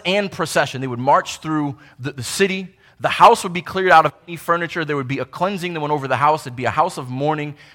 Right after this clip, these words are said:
There was cleansing that would go over each of the people. The tomb would be prepared. There was probably hundreds,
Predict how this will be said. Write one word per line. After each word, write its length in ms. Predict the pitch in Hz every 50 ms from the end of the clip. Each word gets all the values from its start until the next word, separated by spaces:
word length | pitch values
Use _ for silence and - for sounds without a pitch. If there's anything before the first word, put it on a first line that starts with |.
| _
There 80 | - 123
was 100 | 113 -
cleansing 440 | - - - 190 196 190 170 175 170
that 100 | 160 -
would 140 | 147 143 127
go 120 | 143 -
over 300 | - 151 147 127 139 135
each 220 | 147 165 156 -
of 80 | 151 123
the 60 | 113
people. 500 | - - - 196 185 190 170 170 160 - - - - - -
The 160 | 131 127 -
tomb 380 | - - - 226 226 226 214 202
would 120 | 190 175 143
be 120 | 170 165
prepared. 540 | - 151 135 - - 151 151 147 151 143 147 - - - -
There 100 | 151 160
was 140 | 156 151 -
probably 360 | - - 202 208 190 185 160
hundreds, 680 | 143 - - 202 220 226 208 202 202 190 160 - -